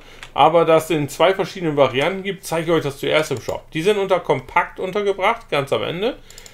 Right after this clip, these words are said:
Sieht es auch nur unter einer Rubrik, ne? Das ist schön die alte klassische Version, fünfundneunzig P S, äh, ne? Vierzig K M H fährt er dann, fünfzigtausend kostet er, ist der dreiunddreißig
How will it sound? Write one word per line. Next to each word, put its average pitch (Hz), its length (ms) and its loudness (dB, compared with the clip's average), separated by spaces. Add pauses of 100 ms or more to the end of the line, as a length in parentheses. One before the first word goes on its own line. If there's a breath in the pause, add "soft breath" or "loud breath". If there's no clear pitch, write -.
(160 loud breath)
Sieht 185 340 -8
es 170 100 0
auch 165 120 4
nur 156 160 4
unter 143 200 4
einer 165 200 2
Rubrik, 143 500 0
ne? 202 160 -2
Das 156 160 0
ist 156 120 -8
schön 170 200 2
die 143 100 0
alte 156 240 2
klassische 151 540 -2
Version, 147 480 2 (240 loud breath)
fünfundneunzig 151 680 0
P - 120 -4
S, 185 380 0 (120)
äh, 160 260 6 (100)
ne? 185 200 -2
Vierzig 143 400 -4
K 113 120 4
M 104 80 0
H 127 160 2
fährt 165 240 2
er 151 100 2
dann, 135 260 0 (280 loud breath)
fünfzigtausend 175 960 2
kostet 156 340 2
er, 131 60 2
ist 123 120 -6
der 120 160 4
dreiunddreißig 110 880 -2